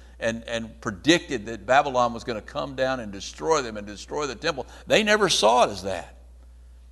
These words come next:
And now the seventy years are past, they're not reading their word, and, and most of them aren't praying. There's one guy praying,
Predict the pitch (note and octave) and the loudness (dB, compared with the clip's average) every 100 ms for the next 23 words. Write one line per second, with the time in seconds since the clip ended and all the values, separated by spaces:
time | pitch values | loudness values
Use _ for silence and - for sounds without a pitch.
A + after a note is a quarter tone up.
0 | - E3 E3 G3 F#3+ - G3+ F#3+ F3+ F3 | -2 2 6 6 6 4 4 4 2 4
1 | A#3 F#3+ - D#3 F3+ D#3+ F3+ E3+ C3+ C#3+ | 4 2 2 4 4 4 4 4 2 -2
2 | C#3+ C#3+ C3 D3 G3+ E3+ - - - - | -2 -2 2 4 4 4 -4 -16 -12 -4
3 | E3 F3 B3 B3 A#3+ A#3 A#3+ A#3 A3+ A#3 | 2 4 4 4 2 4 -2 -2 -2 0
4 | G3 G#2+ F2+ - - - - - - - | 0 -4 -12 -20 -20 -20 -20 -20 -20 -20
5 | - B2+ C3+ C#3+ E3 B3+ C4 C4 B3 - | -8 -8 -8 -2 2 2 4 4 4 4
6 | A#3 A#3+ F#3 | 6 6 2